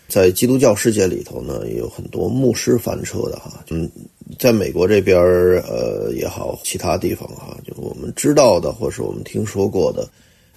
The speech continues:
呃，都有一些的牧师呢，可能是一些很大的教会的牧师，结果就有一些的事情，呃，发生了，就发现啊，要么就是有婚外情啦，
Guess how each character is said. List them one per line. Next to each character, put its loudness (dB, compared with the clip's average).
呃， -10
都 0
有 2
一 -2
些 0
的 0
牧 -2
师 -4
呢， -6
可 -16
能 -14
是 -8
一 -16
些 -14
很 -14
大 -6
的 -12
教 -8
会 -4
的 -6
牧 -12
师， -12
结 4
果 2
就 0
有 -4
一 -6
些 0
的 0
事 -4
情， -8
呃， -14
发 -8
生 -4
了， -6
就 -8
发 -6
现 -6
啊， -6
要 0
么 -6
就 -4
是 -2
有 -2
婚 -4
外 0
情 -6
啦， 0